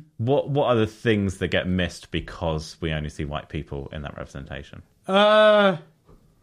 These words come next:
Speaker 2: I think, I think, uh, it's, for me growing up, it was a, we don't see it as the terrible combination, and I'm gonna be honest here, of being Indian and being neurodiverse. It does not,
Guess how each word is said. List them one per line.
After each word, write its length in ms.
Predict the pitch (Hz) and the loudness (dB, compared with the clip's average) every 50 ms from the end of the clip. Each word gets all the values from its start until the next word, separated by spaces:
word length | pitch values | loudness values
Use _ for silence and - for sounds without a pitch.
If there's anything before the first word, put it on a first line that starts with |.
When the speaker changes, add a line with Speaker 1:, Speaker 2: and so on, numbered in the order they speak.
| _ _ _ _ _ _ _ _ _ _ _ _ _ _ _ - | _ _ _ _ _ _ _ _ _ _ _ _ _ _ _ 2
Speaker 2:
I 120 | 190 202 | 2 2
think, 400 | - - 294 294 269 214 190 - _ _ _ _ _ _ _ _ - _ _ _ _ _ _ _ _ _ _ _ _ _ _ _ | 2 0 -2 0 0 -2 -4 -10 _ _ _ _ _ _ _ _ -20 _ _ _ _ _ _ _ _ _ _ _ _ _ _ _
I 100 | - 160 | -6 -4
think, 380 | 156 - 247 240 208 196 180 - | -2 0 0 2 2 0 2 4
uh, 360 | 190 180 175 170 160 156 135 - - _ - | 4 6 6 6 4 2 2 -2 -6 _ -14
it's, 280 | 170 175 - - - - - _ _ | -14 -12 -10 -10 -12 -12 -14 _ _
for 140 | _ - 196 | _ 2 4
me 180 | 208 254 254 196 | 6 6 6 4
growing 340 | 156 208 208 196 190 185 190 | 6 6 6 6 6 6 6
up, 200 | 190 160 - - | 4 4 2 0
it 40 | 160 | 0
was 140 | 160 151 151 | 0 0 0
a, 140 | 143 143 143 - - - - _ - | -2 -4 -6 -14 -20 -20 -20 _ -2
we 140 | 180 196 185 | 0 4 6
don't 200 | 214 208 196 - | 6 6 4 4
see 240 | - 196 180 175 170 | 2 2 2 2 2
it 20 | 160 | 0
as 80 | 160 | 0
the 120 | - 170 160 | 0 -2 0
terrible 380 | 165 202 196 180 170 151 160 | 2 2 4 4 4 2 0
combination, 640 | 156 - 180 170 156 160 160 165 160 156 156 - 151 | -2 0 -2 0 0 0 0 0 0 -2 -2 -4 -4
and 80 | 147 143 | -4 -4
I'm 80 | 147 139 | -4 -4
gonna 160 | 160 151 151 | -4 -4 -2
be 200 | 151 147 147 151 - | -4 -4 -4 -4 -4
honest 340 | 170 165 156 147 135 - | -4 -2 -2 -4 -4 -6
here, 220 | - 143 143 143 143 - | -8 -6 -6 -6 -8 -10
of 140 | 151 127 - | -12 -8 -6
being 320 | 160 156 156 151 151 147 - - - - - _ _ _ | -6 -4 -4 -4 -4 -6 -10 -16 -20 -20 -20 _ _ _
Indian 480 | 180 180 180 156 156 151 147 143 151 151 | -2 0 0 0 0 -2 -2 -4 -6 -8
and 200 | 156 156 156 151 | -4 -4 -4 -2
being 260 | 160 160 156 147 147 | -2 -2 -2 0 0
neurodiverse. 640 | 151 151 147 147 143 147 131 139 160 165 151 - 156 | -2 -2 -2 -4 -4 -6 -4 -2 -2 -2 -2 -4 -6
It 80 | 147 | -6
does 180 | 151 160 156 160 | -6 -6 -6 -4
not, 180 | 160 151 - | -8 -10 -10